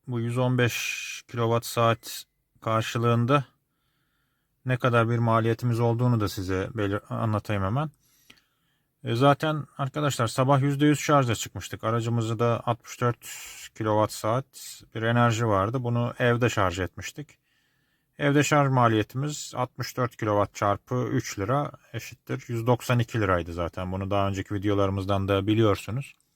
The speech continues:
Ee, yüz on beş kilowatt harcadık. Altmış dört kilowattını evde şarj ettik. Geriye elli bir kilowatt saat kalıyor.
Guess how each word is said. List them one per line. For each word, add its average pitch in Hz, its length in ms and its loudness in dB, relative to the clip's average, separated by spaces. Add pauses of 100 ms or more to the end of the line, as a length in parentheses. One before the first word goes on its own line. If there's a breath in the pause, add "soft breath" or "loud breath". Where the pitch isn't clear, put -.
(1700 soft breath)
Ee, 123 140 -4 (300)
yüz 143 180 2
on 180 180 4
beş 151 160 6
kilowatt 117 380 2
harcadık. 127 540 0
Altmış 156 460 -4
dört 127 280 0
kilowattını 110 640 0
evde 135 360 2
şarj 143 340 2
ettik. 151 400 -2 (540)
Geriye 151 520 4
elli 151 400 4
bir 151 140 6
kilowatt 104 400 2
saat 98 340 0
kalıyor. 110 540 -4